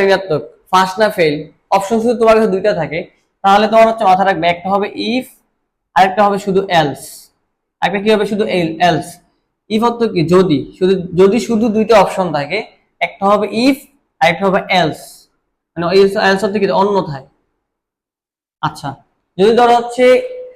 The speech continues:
দুইয়ের অধিক অপশন থাকে, তোমাকে বললাম তিনটি সংখ্যার মধ্যে বড় ছোট, তোমাকে বললাম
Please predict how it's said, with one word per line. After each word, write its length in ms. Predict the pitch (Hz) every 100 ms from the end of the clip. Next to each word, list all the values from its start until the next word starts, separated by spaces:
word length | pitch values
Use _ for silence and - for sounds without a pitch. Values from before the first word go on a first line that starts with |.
| _ _ -
দুইয়ের 320 | 170 240 277 269 233
অধিক 180 | 226 226
অপশন 240 | 190 - 220 202
থাকে, 200 | 160 143 135 -
তোমাকে 240 | 185 190 202
বললাম 180 | 202 190
তিনটি 180 | 196 180
সংখ্যার 220 | 185 180 185
মধ্যে 160 | 175 175 170
বড় 120 | 180 175
ছোট, 140 | 156 156 156 _ _ _ _
তোমাকে 240 | 170 180 185
বললাম 180 | 180 185